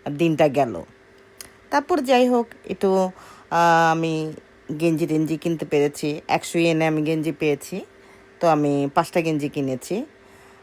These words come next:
একশো ইয়েনে। আর কি কিনলাম? আর কিছু কসমেটিক কিনেছি, then তারপরে দুটো টপস কিনেছি, তা-, তারপরে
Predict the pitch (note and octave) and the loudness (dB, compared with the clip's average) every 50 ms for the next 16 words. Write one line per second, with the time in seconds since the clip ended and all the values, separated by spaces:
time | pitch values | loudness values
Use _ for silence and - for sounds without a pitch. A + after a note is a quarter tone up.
0 | - - - C3 C3+ A#2 - - D3+ C#3+ C#3 C#3+ D3+ F#3+ D#4+ A4+ - - - - | -20 -12 -10 -10 -10 -10 -8 -6 -4 -2 -2 -2 -2 -4 -4 -8 -14 -20 -20 -20
1 | - - - - - - - - - - - D3+ D3 D3 D3 C#3+ C#3+ C#3 C#3 C3+ | -20 -20 -20 -20 -20 -20 -20 -20 -10 -4 0 2 2 2 2 2 2 0 0 -2
2 | C3 B2+ G2+ - - - - _ _ _ - - - - - - - - - - | -2 -4 -4 -6 -8 -14 -20 _ _ _ -20 -20 -20 -20 -20 -20 -20 -20 -20 -20
3 | - - - - - G#3+ G#3 A3+ A3+ A3+ A#3 A#3+ C4 D4 E4 E4+ - - - - | -20 -20 -20 -10 -8 -8 -2 0 2 4 4 4 4 4 0 -4 -8 -12 -20 -20
4 | - - - - - - - - - - - - - - - - - - - - | -20 -20 -20 -20 -20 -20 -20 -20 -20 -20 -20 -20 -20 -20 -20 -20 -20 -20 -20 -6
5 | - - A3+ A3+ A3+ A3+ - A3 - - A#3 A3 - G3 F3+ - F3+ F3 E3 E3+ | 2 4 4 4 4 2 -2 -6 0 0 0 2 2 0 -2 0 -4 -2 -2 -2
6 | - - E3+ D#3+ D#3 D3+ D3 - - D#3 D3 C#3+ C#3+ D3 D#3+ E3+ - - - - | -2 -2 0 0 0 -2 -2 -4 -6 -4 -2 -2 -2 -4 -6 -10 -16 -20 -20 -20
7 | - - - - - - D3 D3+ D3+ D3 D3 C#3 C#3 C#3+ C#3+ C3 - - - - | -20 -20 -20 -20 -16 -14 -2 2 4 4 4 4 4 2 0 -2 -4 -6 0 4
8 | C#3+ C#3 C#3 - - D3 C#3 C#3 C#3+ - - C#3+ D3+ D3 - - D3 - - D#3 | 4 4 4 2 -2 -2 -2 -2 -4 -6 -12 -8 -8 -6 -4 -4 -2 4 4 4
9 | D#3 - - - - D#3 C#3+ C#3+ C#3 C3+ - - - D3 C#3+ C#3+ C#3+ C#3 C#3+ D3+ | 4 2 -4 -10 -6 -2 -2 0 -2 -2 -4 -8 -6 -4 -4 -2 -4 -4 -6 -10
10 | D3 - - - - - - - - - - A2+ C3 C3+ C3 - - D3 - - | -16 -20 -20 -20 -20 -20 -20 -20 -20 -10 -6 -4 -4 -4 -4 -4 -6 -6 -6 -8
11 | C#3 B2 C3 A#2+ G#2+ | -8 -6 -4 -4 -4